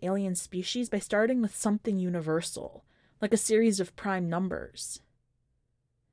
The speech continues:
After several long milliseconds of thought,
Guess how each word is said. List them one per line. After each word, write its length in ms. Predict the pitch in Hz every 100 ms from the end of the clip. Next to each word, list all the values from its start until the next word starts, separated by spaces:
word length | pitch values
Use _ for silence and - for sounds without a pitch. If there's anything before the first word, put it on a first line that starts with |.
| _ -
After 280 | 233 - 240
several 440 | - 233 226 202
long 360 | 190 190 202 190
milliseconds 580 | 190 196 202 190 196
of 120 | 185 -
thought, 440 | 185 196 240 -